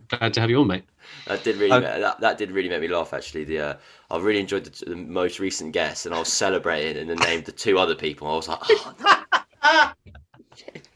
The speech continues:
Speaker 1: It's the two Australians, isn't it? We, we, we
Speaker 3: <laughs> Yeah, that's what it is. Yeah,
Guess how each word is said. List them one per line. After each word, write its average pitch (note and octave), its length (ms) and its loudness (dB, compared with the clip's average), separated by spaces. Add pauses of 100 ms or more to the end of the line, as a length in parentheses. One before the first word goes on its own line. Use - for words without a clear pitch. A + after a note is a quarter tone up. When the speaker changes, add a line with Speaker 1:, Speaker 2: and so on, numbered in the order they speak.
(540)
Speaker 1:
It's B2 100 2
the D#3 80 4
two G3+ 180 8
Australians, E3+ 580 10
isn't D#3+ 240 8
it? D#3+ 40 6
We, E3 140 6
we, F3+ 160 6
we F3 100 4
Speaker 3:
<laughs> F3 120 0
Yeah, D3 240 6
that's D3+ 260 4
what C3+ 100 6
it B2 100 6
is. A#2+ 220 2
Yeah, B2 280 4